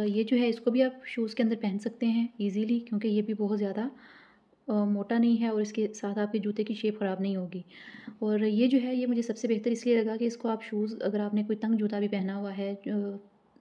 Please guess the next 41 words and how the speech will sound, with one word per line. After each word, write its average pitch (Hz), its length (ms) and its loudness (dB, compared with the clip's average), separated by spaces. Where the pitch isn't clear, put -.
अ, 202 120 0
फ्रंट 202 260 0
से 214 120 -2
जिसकी 208 220 -4
टो 208 200 2
बनी 208 180 0
हुई 208 120 4
होती 202 260 -2
है, 233 120 0
तो 254 40 0
उसमें 233 240 4
भी 220 80 2
आप 208 140 0
इसको 214 180 -2
ईज़िली 202 320 2
कैरी 202 220 0
कर 208 120 -6
सकते - 240 -6
हैं, 208 100 0
क्योंकि 214 160 0
ये 214 120 4
देखें 208 280 0
बहुत 214 260 -2
ही 233 60 4
नरम 214 300 2
सा 220 140 -2
और 214 80 0
सॉफ्ट 190 300 -4
सा - 140 -4
है। 226 180 0
और 208 160 4
ये 208 260 4
आपके 208 260 2
इस 208 100 -2
तरह 214 100 0
से 208 120 -2
बनियन 196 280 0
की 240 100 0
साइड 220 240 0
भी 240 80 4
आएगा, 226 280 2